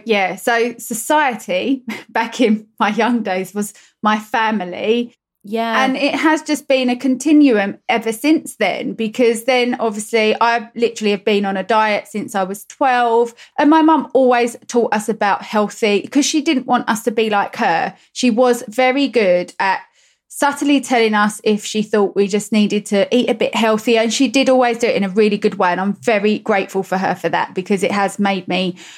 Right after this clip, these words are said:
Speaker 1: more conscious about the foods and the good stuff that I put in my body.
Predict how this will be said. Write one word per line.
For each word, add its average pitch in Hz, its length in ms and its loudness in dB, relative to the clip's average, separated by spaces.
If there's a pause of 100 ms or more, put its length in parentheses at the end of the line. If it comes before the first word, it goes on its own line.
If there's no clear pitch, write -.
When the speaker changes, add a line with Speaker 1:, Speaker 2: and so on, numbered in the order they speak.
(180)
Speaker 1:
more 269 220 4
conscious 226 520 0
about 208 280 -2
the 208 60 -4
foods 208 480 0
and 208 200 2
the 196 60 0
good 208 200 0
stuff 185 320 -4
that - 140 0
I 180 80 0
put 196 200 -6
in 196 120 0
my 190 160 2
body. 190 580 2